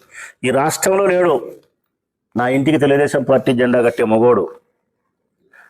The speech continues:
నువ్వు ప్రలోభం చేతైనా కట్టలేవు, పదవుల ఆశ చూపైనా కట్టలేవు, వేల కోట్ల రూపాయలు డబ్బులు ఇచ్చినా కట్టలేవు,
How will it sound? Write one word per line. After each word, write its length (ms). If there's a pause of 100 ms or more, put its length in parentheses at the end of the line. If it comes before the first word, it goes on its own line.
(140)
నువ్వు 160
ప్రలోభం 500
చేతైనా 440
కట్టలేవు, 500 (800)
పదవుల 320
ఆశ 220
చూపైనా 460
కట్టలేవు, 540 (840)
వేల 220
కోట్ల 300
రూపాయలు 340
డబ్బులు 300
ఇచ్చినా 260
కట్టలేవు, 600